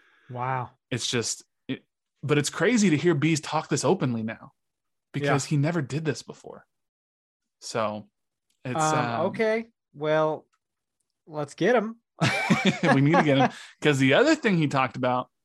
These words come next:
Speaker 1: was painting the wall with Daniel Kuzer. That's crazy, man. That's crazy.
Speaker 2: <laughs> I wonder if he'd remember.
Speaker 1: <laughs>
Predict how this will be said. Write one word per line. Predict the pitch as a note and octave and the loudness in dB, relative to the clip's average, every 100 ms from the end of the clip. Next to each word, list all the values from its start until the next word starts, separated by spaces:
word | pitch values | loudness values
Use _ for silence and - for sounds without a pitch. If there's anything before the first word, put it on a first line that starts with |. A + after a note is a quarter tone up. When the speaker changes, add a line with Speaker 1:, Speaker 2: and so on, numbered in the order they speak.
| _ _ _ | _ _ _
Speaker 1:
was | D3 C#3 | -10 -2
painting | F3+ E3 D#3 | 0 0 0
the | D3+ | 0
wall | D#3 D#3 D3+ | 4 6 4
with | C#3 | 2
Daniel | D3+ D3 C#3+ | 0 0 -4
Kuzer. | C3 F3 D#3 | -2 -2 -2
That's | E3 B3+ | -4 -6
crazy, | - D#3 F#3 G#3+ C#3+ | -6 -4 0 0 2
man. | C#3 C3 C3 C#3 | 0 0 0 0
That's | F#3+ F#3+ - | 2 0 0
crazy. | D3+ D3 F3+ D#3+ C3 C3 B2 F3+ | 0 2 2 0 -2 -4 -4 -6
Speaker 2:
<laughs> | - - - - - | -12 -14 -18 -18 -4
I | D3 | 0
wonder | F3 | 2
if | G3 | 2
he'd | F3+ | 2
remember. | D3 A#2 A2+ A2 A#2+ | 2 2 0 -2 -6
Speaker 1:
<laughs> | _ | _